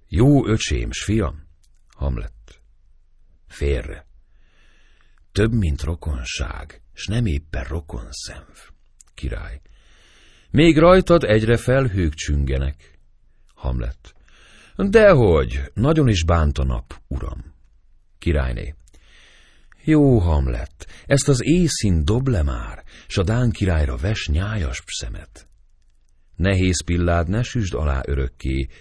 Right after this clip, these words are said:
keresve, mint egy a por közt atyádat. Tudod, közös, hogy meghal, aki él,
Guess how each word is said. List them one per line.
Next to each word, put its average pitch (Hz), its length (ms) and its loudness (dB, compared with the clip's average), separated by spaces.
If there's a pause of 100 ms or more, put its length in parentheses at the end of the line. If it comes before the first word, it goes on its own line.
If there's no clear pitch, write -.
(120)
keresve, 143 460 0
mint 117 280 0
egy 110 200 -2
a 107 60 0
por 120 400 -2
közt - 320 -4
atyádat. 64 680 -6 (480)
Tudod, 135 400 2
közös, 98 720 0
hogy 71 300 -4
meghal, 69 580 -6
aki - 320 -8
él, 73 440 -8